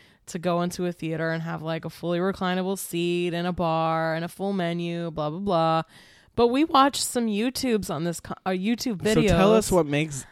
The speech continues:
Speaker 2: Alamo Drafthouse different.
Speaker 1: <laughs> Well, the C E O, he was kind of lame with his description, but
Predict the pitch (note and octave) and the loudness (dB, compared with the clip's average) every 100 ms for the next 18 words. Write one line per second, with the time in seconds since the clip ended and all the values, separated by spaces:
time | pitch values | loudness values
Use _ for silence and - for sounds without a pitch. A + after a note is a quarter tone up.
0 | - B2 D3 D3 B2 A#2 B2+ D#3+ F3 C3 | -4 2 4 4 2 0 0 0 0 -2
1 | A2+ A#2 - G3 - C3 - - - - | -2 -6 0 0 0 2 4 4 2 4
2 | C4 - B3+ - B3 A3+ - C#4+ C4+ A#3 | 2 4 2 4 2 2 0 0 0 0
3 | G3 G#3+ G#3 D3 F#3+ A#3 - E4 C#4+ A3+ | 6 8 8 6 2 2 2 2 4 6
4 | G3 G3+ A#3 A3 G#3+ A#3 G#3+ E3+ F3 F#3 | 8 6 4 2 0 0 0 -2 -2 0
5 | F#3 E3+ E3+ F#3 E3 D#3+ - - E3+ - | 0 -2 -4 -4 -6 -8 -12 -10 -10 -12
6 | - D#3+ F3 G3 F3 - | -14 -14 -8 -4 -4 -6